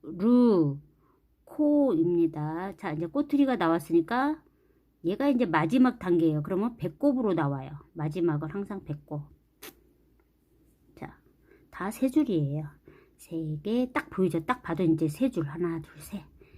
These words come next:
하나, 둘, 셋. 하나, 둘, 셋. 보이게. 그래서 끝을 커팅 해주시고, 그래서 아령이 됐어요.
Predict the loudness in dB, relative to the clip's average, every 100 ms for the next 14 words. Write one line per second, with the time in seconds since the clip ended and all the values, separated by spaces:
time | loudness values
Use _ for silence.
0 | -20 _ -8 -6 -6 -8 -14 -10 -8 -10
1 | -14 -20 -8 -8 -8 -10 -16 -14 -16 -10
2 | -6 -6 -8 -16 -16 -18 -20 -20 _ _
3 | _ _ _ -20 -16 -16 -14 -10 -8 -8
4 | -10 -6 -6 -6 -20 _ -20 -20 -16 -12
5 | -10 -10 -14 -16 -12 -2 -2 -2 -8 _
6 | _ _ _ _ _ _ _ _ -20 -16
7 | -10 -10 -12 -12 -10 -4 -2 0 0 0
8 | -10 -12 -12